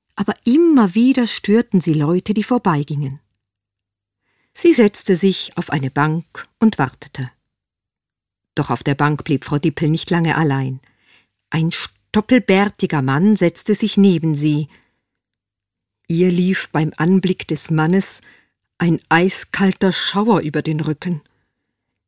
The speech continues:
Er sah aus, als wenn er nichts Gutes im Schilde führte.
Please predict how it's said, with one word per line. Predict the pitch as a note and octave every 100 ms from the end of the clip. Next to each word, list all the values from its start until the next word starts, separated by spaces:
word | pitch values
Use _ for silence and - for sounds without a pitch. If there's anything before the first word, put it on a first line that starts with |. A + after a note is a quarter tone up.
| _ _ _ _ _
Er | G3+ G3+
sah | F3 F#3 E3+
aus, | F3 E3+ G3 A3+ - - - _ _ _ _ _
als | - F3 E3 -
wenn | F3 E3
er | D3+
nichts | D3 F#3+ - - - -
Gutes | C#4+ D#4+ - -
im | F3+ D#3+
Schilde | - D#3+ D3+ E3
führte. | - E3 D#3+ - F3